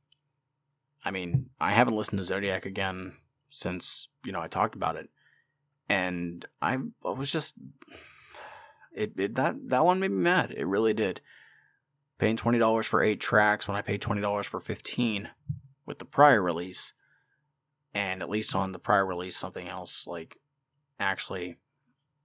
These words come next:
hit me. But Wasteland, the first time I listened, I was just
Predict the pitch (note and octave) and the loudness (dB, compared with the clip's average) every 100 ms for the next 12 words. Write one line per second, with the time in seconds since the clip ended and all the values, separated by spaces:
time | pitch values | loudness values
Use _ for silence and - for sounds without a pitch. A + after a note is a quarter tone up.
0 | - - A2 E2+ D#2+ E2 - _ - - | -10 0 2 2 -2 -14 -18 _ -20 -20
1 | - _ _ _ _ _ _ _ _ _ | -20 _ _ _ _ _ _ _ _ _
2 | _ _ - A2 D3 D3 C#3 C3 - C3+ | _ _ 4 8 8 8 8 6 8 6
3 | - B2 A2 G#2+ - G2+ F#2+ G2 - - | 8 6 6 4 4 4 2 0 2 6
4 | - | 6